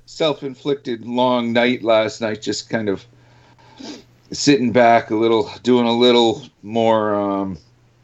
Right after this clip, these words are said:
self-isolating. You know, as, as good as it is up here, you know, in Manitoba, like, we're still, you know,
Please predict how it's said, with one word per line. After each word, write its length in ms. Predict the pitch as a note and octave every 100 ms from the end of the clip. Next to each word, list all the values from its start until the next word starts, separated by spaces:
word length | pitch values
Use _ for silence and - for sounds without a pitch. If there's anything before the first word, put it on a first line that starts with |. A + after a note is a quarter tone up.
| _ _ -
self-isolating. 1200 | - - A#2+ A#2+ A#2 A#2+ - C3 B2 C3 C3+ E3
You 60 | C4
know, 220 | F3 F#3+
as, 260 | G3+ -
as 420 | D3+ F#3 G3+ - -
good 240 | G3 G#3
as 180 | F#3+ D3
it 120 | D3
is 440 | A#2+ B2 E3+ - - _ _ _ A#2
up 220 | B2 -
here, 560 | - B2+ A#2+ A#2+ A#2 - -
you 160 | G#2+
know, 220 | F#2+ F#2+ F2+
in 560 | G#2 G#2+ A2 A2 G#2+ G2
Manitoba, 760 | G2 G2 F2 G2 F#2+ F#2+ G2
like, 360 | F2 D#2+ D#2 _
we're 240 | F2+ F2+ F2+
still, 520 | - F#2+ F#2 F#2+ - _ - - - - - - - - - _
you 100 | B2+
know, 200 | A#2+ A2+